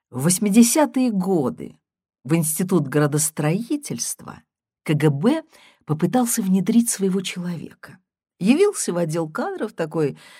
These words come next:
стерильный молодчик со стёртым лицом в сером костюме, заявление написал:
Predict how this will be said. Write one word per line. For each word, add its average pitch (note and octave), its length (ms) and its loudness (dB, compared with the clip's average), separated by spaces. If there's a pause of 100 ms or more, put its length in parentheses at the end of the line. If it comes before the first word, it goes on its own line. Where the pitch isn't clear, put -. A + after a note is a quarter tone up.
(120)
стерильный F3+ 600 4
молодчик A3 680 2
со - 220 -2
стёртым A#3+ 560 2
лицом A#3 460 2
в - 40 -12
сером A3+ 320 0
костюме, G#3 680 -4 (400)
заявление D#3+ 800 2
написал: A#2+ 720 -8